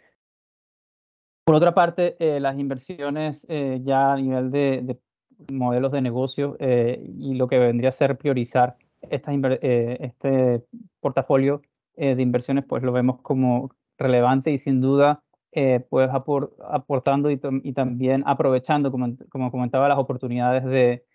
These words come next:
eh, evitar, eh, también cambiar modos de, de, de transporte y, y mejorar lo que existe. No es una, eh, novedad decir que, pues, lo, eh, muchos de los servicios de transporte, ya saliendo de las ciudades,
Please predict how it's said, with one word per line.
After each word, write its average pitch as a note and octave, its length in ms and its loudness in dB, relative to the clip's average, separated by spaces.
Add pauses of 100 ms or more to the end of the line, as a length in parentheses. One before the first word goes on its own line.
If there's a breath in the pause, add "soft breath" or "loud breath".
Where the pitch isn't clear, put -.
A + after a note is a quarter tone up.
(180)
eh, B2+ 400 -4
evitar, C3+ 600 2
eh, A#2+ 480 -2 (180)
también B2+ 320 0
cambiar B2+ 380 2
modos C3 240 0
de, C3 120 -2
de, A#2+ 440 -6 (260)
de - 300 -6
transporte C3 800 0
y, B2+ 420 -2
y C3 80 -10 (200)
mejorar C#3 500 2
lo B2 140 0
que - 80 -8
existe. - 720 -10
No C#3+ 280 -2
es C3 80 0
una, C#3 440 2 (320)
eh, C#3 260 0
novedad C3+ 580 4
decir C3 320 -6
que, B2+ 240 -2
pues, B2 240 -8
lo, B2 200 -6 (140)
eh, B2 300 -4
muchos C#3+ 340 -8
de C#3 60 2
los C3 100 0
servicios B2+ 320 0
de C3+ 80 2
transporte, C#3+ 580 -2
ya C3 140 2
saliendo D3+ 500 2
de C#3 80 6
las B2+ 160 2
ciudades, C3 640 0